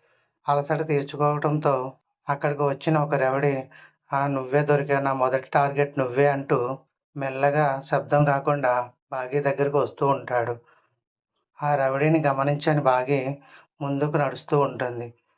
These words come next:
ఆ రౌడీ వెనక నుంచి ఒక కత్తి తీసి బాగీని పొడవడానికి ముందుకు వెళ్తూ ఉంటాడు.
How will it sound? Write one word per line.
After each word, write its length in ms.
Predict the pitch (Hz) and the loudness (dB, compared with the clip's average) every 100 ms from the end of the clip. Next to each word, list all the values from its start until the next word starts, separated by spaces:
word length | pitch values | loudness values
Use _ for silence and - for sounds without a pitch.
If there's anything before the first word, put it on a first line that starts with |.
| _ _ - | _ _ -2
ఆ 120 | 143 | 0
రౌడీ 340 | 135 131 143 151 | 0 0 2 2
వెనక 280 | 139 131 | 2 2
నుంచి 220 | 135 147 147 | 2 2 0
ఒక 180 | 147 | 0
కత్తి 260 | 131 123 147 | 0 -2 -2
తీసి 540 | 151 135 - 135 127 - - _ _ - | 0 -2 0 0 -2 -8 -20 _ _ -2
బాగీని 540 | 135 135 135 156 147 147 | 2 4 4 2 2 2
పొడవడానికి 580 | 135 139 139 139 143 | 2 2 2 0 -2
ముందుకు 400 | 147 131 131 139 | -2 0 -2 0
వెళ్తూ 340 | 135 127 - 143 | 0 -2 0 0
ఉంటాడు. 500 | 123 117 123 117 | 0 -2 -4 -4